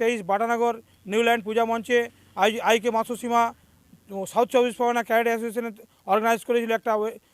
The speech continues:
অল বেঙ্গল ক্যারাটে চ্যাম্পিয়নশিপ। তাতে আমাদের চোদ্দো থেকে ষোলো বছর গ্রুপে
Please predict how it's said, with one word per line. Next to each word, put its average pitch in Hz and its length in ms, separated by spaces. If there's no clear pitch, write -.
অল 208 180
বেঙ্গল 226 280
ক্যারাটে 220 260
চ্যাম্পিয়নশিপ। 226 520
তাতে 202 200
আমাদের 220 240
চোদ্দো 240 240
থেকে 254 200
ষোলো 240 220
বছর 240 200
গ্রুপে 240 280